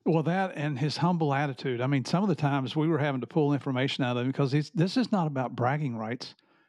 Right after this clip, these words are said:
You know, this was just part of his job, and it was obvious that, and he was recognized for his hero-,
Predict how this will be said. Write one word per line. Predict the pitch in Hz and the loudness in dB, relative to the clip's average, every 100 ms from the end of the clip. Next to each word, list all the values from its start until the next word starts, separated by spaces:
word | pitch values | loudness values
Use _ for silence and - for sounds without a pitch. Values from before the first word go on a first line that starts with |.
| _ | _
You | 156 | 0
know, | 143 | 2
this | 139 160 | 2 2
was | 180 | 2
just | 180 - | 0 0
part | 170 160 | 0 2
of | 131 | 2
his | 117 | 0
job, | 143 139 160 | 2 2 0
and | 127 | 0
it | |
was | 120 | -2
obvious | 127 139 165 127 | 0 0 0 -2
that, | 139 123 - - - | -2 -4 -8 -20 -10
and | 180 175 | -2 0
he | |
was | 214 147 | 0 0
recognized | 175 165 135 131 - | -2 -2 -4 -4 -2
for | 147 | -2
his | - | 2
hero-, | 170 175 | 2 4